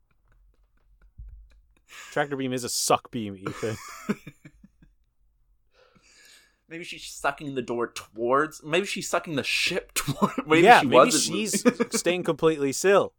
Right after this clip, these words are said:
Speaker 1: You don't know that. It's just the framing that made it look like she was going towards the ship,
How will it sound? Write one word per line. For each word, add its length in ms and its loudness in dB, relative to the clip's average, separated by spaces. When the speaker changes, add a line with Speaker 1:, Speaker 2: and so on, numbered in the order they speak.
Speaker 1:
You 260 -6
don't 360 6
know 280 0
that. 480 2
It's 100 -14
just 180 -2
the 60 4
framing 600 -2
that 120 -6
made 160 -2
it 120 -4
look 160 -2
like 140 2
she 260 -4
was 160 -2
going 240 -2
towards 300 -4
the 80 -8
ship, 340 0